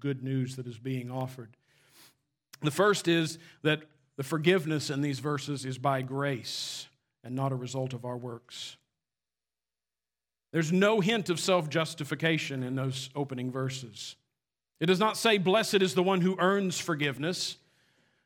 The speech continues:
It doesn't set forth a list of rules to keep in order for us to be forgiven. But the sin is just forgiven. It is by grace,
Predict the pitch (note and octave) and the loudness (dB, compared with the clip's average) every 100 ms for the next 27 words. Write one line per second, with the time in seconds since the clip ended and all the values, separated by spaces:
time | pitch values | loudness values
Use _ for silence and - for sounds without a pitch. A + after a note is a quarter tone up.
0 | - F#3 A3+ A#3 F#3 - A3+ G#3 - A3 | 0 4 4 2 -2 4 4 4 0 4
1 | A3 G#3 G#3 A3 - G#3 E3 F3+ A3 A3 | 4 4 4 4 2 0 2 4 4 6
2 | G3 F#3 - F#3 A3+ A3+ F#3+ F3+ F3 F3+ | 6 4 0 -2 0 0 2 2 2 2
3 | E3+ E3+ E3 D3+ E3 D#3 D3 D3+ C3 B2+ | 0 0 -2 -2 -4 -2 -2 -2 -4 -4
4 | A#2 D3 D3+ _ _ _ _ _ _ _ | -4 -6 -8 _ _ _ _ _ _ _
5 | _ _ _ _ - B2 B2+ D3 C#3+ C3+ | _ _ _ _ -16 -10 -2 0 0 -2
6 | C#3 C3 - - _ _ _ _ _ _ | -4 -4 -6 -10 _ _ _ _ _ _
7 | A#2+ C3 C3+ F#2+ F#2+ _ _ _ _ _ | -10 -6 -6 -8 -20 _ _ _ _ _
8 | _ _ _ _ _ _ G2 A2+ - A#2 | _ _ _ _ _ _ -20 -16 -8 -8
9 | G#2+ B2 B2+ B2+ - - - | -8 -6 -6 -6 -10 -12 -14